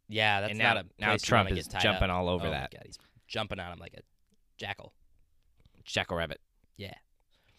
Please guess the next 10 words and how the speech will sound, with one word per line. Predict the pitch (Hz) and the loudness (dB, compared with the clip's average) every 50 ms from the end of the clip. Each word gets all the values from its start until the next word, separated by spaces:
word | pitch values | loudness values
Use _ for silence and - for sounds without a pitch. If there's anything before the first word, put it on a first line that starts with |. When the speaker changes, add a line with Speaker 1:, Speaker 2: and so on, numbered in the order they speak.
| - - - - - | -20 -20 -18 -10 -4
Speaker 2:
Okay, | 120 104 107 - _ _ _ _ _ _ - | -2 -2 -2 -4 _ _ _ _ _ _ -6
your | - 92 82 | -4 -4 -4
turn. | - 98 110 - | -2 -4 -4 -2
Speaker 1:
My | 107 98 98 | 0 0 0
turn, | - - 110 - | 0 -2 -6 -4
yeah. | - 107 107 - - - - 117 | -2 -2 -2 -2 -4 2 4 4
Okay, | 123 - - - - - - - - - - - - | 4 4 2 -2 -6 -8 -10 -14 -18 -18 -20 -16 -4
so, | - - 147 - - - - - - | 4 6 6 6 4 0 -12 -6 4
last | 113 117 143 - - | 8 8 8 8 6
one. | 143 107 90 | 4 2 2